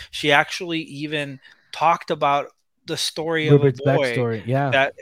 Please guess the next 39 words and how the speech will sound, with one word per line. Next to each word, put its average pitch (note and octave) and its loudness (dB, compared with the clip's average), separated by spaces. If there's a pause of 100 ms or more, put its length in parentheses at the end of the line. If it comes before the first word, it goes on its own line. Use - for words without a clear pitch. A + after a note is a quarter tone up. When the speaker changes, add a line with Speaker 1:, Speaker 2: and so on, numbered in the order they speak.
Speaker 1:
was D3 -2
actually C#3+ -4
Rupert C3+ -8
Speaker 2:
Yep. C3+ 2
Speaker 1:
backstory C3 -6
and, C3 -14
and C3 -12
how D3 -4
he A#3 -8
started E3+ -6
as D3 -6
a C3+ -10
fan D3 -8
himself, C#3 -6
and, C#3 -12 (380)
you D3+ -14
know, C3 -4 (300)
he, C#3 -10
like, B2+ -4
would C3+ -10
sneak D#3+ -8
into D3 -12
Speaker 2:
That C#3 -8
was C3+ -2
Speaker 1:
the B2+ -4
Speaker 2:
great. A2 -6
Speaker 1:
field F#3 -4
and D3+ -8
all D3 -4
that C#3+ -4
stuff, C#3+ -8
and C#3 -14
then C#3+ -10
he, C#3 -10
he C3+ -14
became C3+ -14
the C3+ -12
owner. E3 -6
And C3+ -8